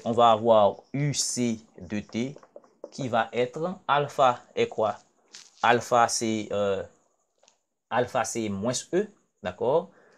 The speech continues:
Euh, c'est moins E ok, par exponentielle de moins T sur taux, euh, plus E.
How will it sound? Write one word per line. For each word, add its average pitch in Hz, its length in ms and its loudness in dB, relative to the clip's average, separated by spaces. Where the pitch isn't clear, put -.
Euh, 107 240 0
c'est 110 320 -2
moins 104 480 -2
E 143 260 -4
ok, 113 200 -6
par 120 460 4
exponentielle 120 760 -4
de 104 120 -6
moins 104 220 -2
T 117 180 -4
sur 101 380 -8
taux, 143 260 -6
euh, 107 320 0
plus - 480 -6
E. 120 120 -2